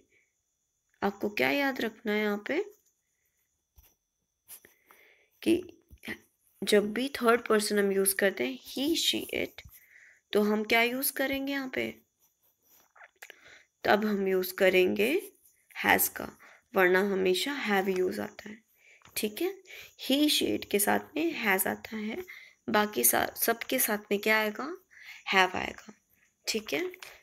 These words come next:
लेकिन एग्जाम मार्क का आपको याद रखना है, you के साथ में और they के साथ में क्या आएगा, are आएगा, I के साथ में am आता है, he, she, it के सामने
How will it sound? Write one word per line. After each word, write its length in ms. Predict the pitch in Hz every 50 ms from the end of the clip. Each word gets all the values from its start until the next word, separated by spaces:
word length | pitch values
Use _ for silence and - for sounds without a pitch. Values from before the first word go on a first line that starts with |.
| _ - -
लेकिन 260 | 202 202 220 214 202
एग्जाम 360 | 196 190 190 202 208 208 208
मार्क 260 | 208 208 208 196 202 202
का 100 | - 208 202
आपको 560 | 196 196 - _ _ - - - 254 294 339 359 - -
याद 260 | 214 190 175 175 -
रखना 320 | 196 208 208 - _ - 214
है, 80 | 214 _ _ - - - - - - _ _ _ -
you 200 | 202 208 233 247 240 -
के 120 | - 240
साथ 360 | 226 - 220 214 208 208 208 226
में 100 | 226 214
और 140 | 208 196 190
they 180 | 196 190 190 190 190
के 80 | 208
साथ 320 | 196 - 196 196 196 - -
में 100 | 214 202
क्या 200 | 202 - 220 226
आएगा, 340 | 240 240 226 - 214 - - -
are 240 | - 180 180 185 190
आएगा, 460 | 202 196 196 202 220 240 226 277 349 359 _ _ - - - - - - - - _ - -
I 180 | 170 247 262 262 262
के 100 | 233 226
साथ 320 | 220 214 - 214 - -
में 100 | 202 - - -
am 240 | - 190 190 202 208
आता 240 | 208 208 208 - 220
है, 320 | 220 226 226 247 285 339 339 - - - - - _ _ - -
he, 160 | - 269 277
she, 260 | 262 - - 214 202 196
it 80 | 196 - -
के 80 | -
सामने 480 | 196 - 196 190 196 196 196 214 262 -